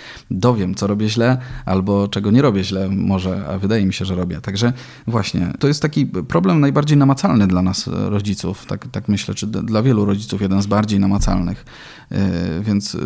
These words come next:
myśląc o tym, co, co do tej pory padło, e, to jest kwestia budowania relacji po prostu rodzic-dziecko, jakiegoś bycia, obecności,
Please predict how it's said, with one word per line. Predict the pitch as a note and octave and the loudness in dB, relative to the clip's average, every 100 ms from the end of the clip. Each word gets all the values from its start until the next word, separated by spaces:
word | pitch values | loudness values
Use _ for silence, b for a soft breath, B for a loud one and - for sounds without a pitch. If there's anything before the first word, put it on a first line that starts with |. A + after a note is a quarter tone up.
| G2+ - C2+ | -6 -6 -2
myśląc | G#2+ B2+ A#2+ A2 | 0 0 0 0
o | G#2+ | 0
tym, | G#2+ | 0
co, | G#2 G2+ | 0 -2
co | F#2+ G2+ | -2 -2
do | G#2 | -2
tej | G2+ G#2+ | 0 -2
pory | G#2+ A2 | -2 -2
padło, | A2 G#2+ A2+ | -2 -2 2
e, | B2+ B2 B2 G#2 G2+ G2 | 2 2 0 -2 -4 -4
to | A2 | -4
jest | A2 - | -4 -6
kwestia | - G#2+ G#2 G2 | -6 -4 -4 -4
budowania | G#2+ G2+ G2 G2 G2 | -2 -2 0 0 0
relacji | G2 G2 G2 - G#2+ G#2+ A2+ B B B | -2 -4 -4 -4 -2 -2 -4 B B B
po | F#2+ | -6
prostu | G2+ G2+ - C3 C3 G#2+ | -4 -4 -2 0 0 0
rodzic-dziecko, | G#2 G2+ G2 - - G#2+ F#2+ - B2+ | -2 -2 -6 -6 -4 -2 -2 0 -2
jakiegoś | G#2+ - G2+ A2 - | 0 -2 -4 -6 -6
bycia, | G#2 A2 A2 A#2+ B2+ | -2 0 0 0 0
obecności, | A2+ G2 - G#2+ A2 - C3 | 0 -2 -2 0 -2 0 0